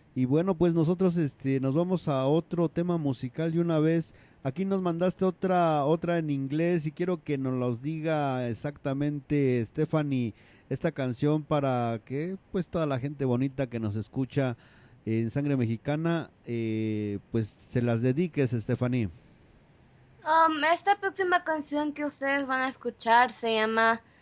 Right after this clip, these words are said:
Speaker 2: When I Was Your Lady, o en español, Cuando Fui Tu Mujer. Y esta canción es muy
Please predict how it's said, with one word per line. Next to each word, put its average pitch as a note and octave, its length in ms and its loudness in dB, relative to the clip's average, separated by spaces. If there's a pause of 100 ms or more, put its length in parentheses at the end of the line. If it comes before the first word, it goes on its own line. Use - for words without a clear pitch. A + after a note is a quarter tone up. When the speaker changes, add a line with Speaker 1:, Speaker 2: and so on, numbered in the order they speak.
(320)
Speaker 2:
When A#3+ 140 0
I A#3+ 200 6
Was B3+ 200 2
Your B3 120 -2
Lady, B3+ 520 -4
o A3+ 480 4 (100)
en A3+ 180 -2
español, A#3 680 -2 (100)
Cuando A#3 320 0
Fui A#3 220 -4
Tu A#3+ 160 -4
Mujer. A#3 340 0 (540)
Y C#4 340 0 (680)
esta D#4 360 0
canción E4 440 0
es E4+ 100 0
muy D#4+ 680 0